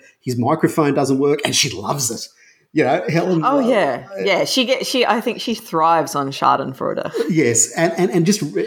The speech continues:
Speaker 1: it's, I'm laughing, I was
Speaker 2: Mm.
Speaker 1: laughing out loud, partly also because Helen, I shouldn't say too much, but let's just say this book resonated with me at a fam-, at a family level, and I'm pretty
Speaker 2: Mm.
Speaker 1: sure it will with a lot of others, that you, we, we all have a Helen somewhere in our
Speaker 2: Yeah.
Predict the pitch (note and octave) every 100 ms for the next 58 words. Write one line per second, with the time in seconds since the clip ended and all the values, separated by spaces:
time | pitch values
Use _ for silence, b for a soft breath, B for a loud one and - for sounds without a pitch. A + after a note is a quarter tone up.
0 | D4+ A#3 A3+ - B3+ C4 F#3+ A#3+ G3+ -
1 | C#3+ G3 F3+ B2 C3 C3 A#2+ B2 C3+ C3
2 | B2+ - - - F3 F#3 D#3+ C#3+ C3 A2+
3 | - - E3+ - F3 G3 B B B -
4 | E3 C#3 - G#3+ C4+ B B B _ _
5 | - A#2+ - E3+ D#3 - A2+ B2 B2+ F#3+
6 | C3 - - A#2 C#3+ C4 E4+ E4+ A3+ G3
7 | F3+ - B2+ C3 C#3+ B2 B2 A2+ A2 A2
8 | G2 - B2 B2 A#2 A2+ B2 A2+ A2 G2+
9 | A2 G2 G#2+ C3 A#2+ F#3+ D#3 D#3 C#3+ B2+
10 | A#2+ - - A#2 A#2+ A2 A#2 G#2+ - A#2
11 | B B B B C#3+ D#3 A3+ B2+ D3+ E3
12 | D3 D#3+ D#3+ D3 B2 C3 A2+ B2 B2 B2
13 | A#2+ B2 B2 A#2+ A2 G#2 A2 - _ B2+
14 | A#2+ A2+ G#2+ G#2+ - -